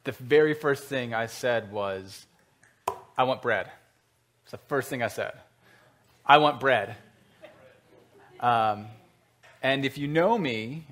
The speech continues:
and you know that you're, you're postulating that it might be because I'm a recovering glutton and I just love to talk about food whenever I can, I plead the fifth. Um, <laughs> no, I do love food. I love when the Bible talks about food. I love the way the Bible talks about food.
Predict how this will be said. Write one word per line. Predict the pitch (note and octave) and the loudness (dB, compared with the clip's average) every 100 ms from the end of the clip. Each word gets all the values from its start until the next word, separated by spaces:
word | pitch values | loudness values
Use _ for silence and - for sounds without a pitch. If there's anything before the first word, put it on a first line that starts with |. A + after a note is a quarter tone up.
| - | -10
and | B2 | -8
you | B2+ | -6
know | B2+ B2+ C3+ | -2 -2 0
that | C3 B2 A#2 B2 | 0 0 0 -6
you're, | A#2+ A#2+ | -10 -8
you're | A#2+ B2 | -6 -6
postulating | - B2 B2+ - C#3 B2 A2+ A#2 | -4 2 2 0 -2 -2 -2 -4
that | A2 | -6
it | G#2+ | -6
might | A2+ A#2+ | -6 -6
be | B2 | -8
because | A2 A2+ - A2+ | -12 -8 -4 -4
I'm | A2 G#2+ G#2+ | -4 -6 -6
a | G2+ G2+ A#2 | -8 -10 -12
recovering | A#2+ B2+ A#2+ A#2 A2 | -10 -2 -2 -2 -10
glutton | G#2 A2 G#2 G#2 | -4 -2 -2 -6
and | G#2 | -8
I | |
just | G2+ A2+ | -8 -8
love | A2+ G#2 | -8 -8
to | |
talk | G2+ G#2+ | -8 -10
about | G2+ - - | -8 -12 -12
food | G#2+ G2 | -14 -12
whenever | F#2+ G2+ F#2+ | -8 -8 -8
I | F#2 | -14
can, | - F3 F#3+ G#3 G3 - - - - - - - - - - - - | -6 0 0 0 -6 -14 -20 -20 -20 -20 -20 -20 -20 -20 -20 -20 -6
I | G#2 G#2 | -2 -2
plead | A#2 G#2+ | -2 -8
the | G#2 | -4
fifth. | C3 - - - | -4 -4 -10 -8
Um, | B2 A#2 A2 G#2+ - - | -2 -2 -2 -6 -16 -16
<laughs> | A2+ - B2 | -14 -10 -2
no, | C3+ A#2 | 2 4
I | A#2+ | 4
do | C#3 E3 | 2 2
love | D3 D3+ | 4 4
food. | C#3+ C#3+ C#3+ | 4 -4 0
I | C3+ | 2
love | B2 A#2 | 4 2
when | B2 | 0
the | |
Bible | A2+ A2+ G#2+ | 0 0 0
talks | C#3+ C3 | 0 2
about | B2+ B2 | 2 0
food. | C3 B2+ | 0 -4
I | G#2+ | -2
love | G2+ G2+ | -4 -4
the | |
way | G2 D3+ | -2 2
the | C#3+ | 4
Bible | C3+ | 4
talks | B2+ A#2+ | 2 -8
about | A#2+ A2+ | -6 -6
food. | A#2 A2+ A2 | -6 -8 -10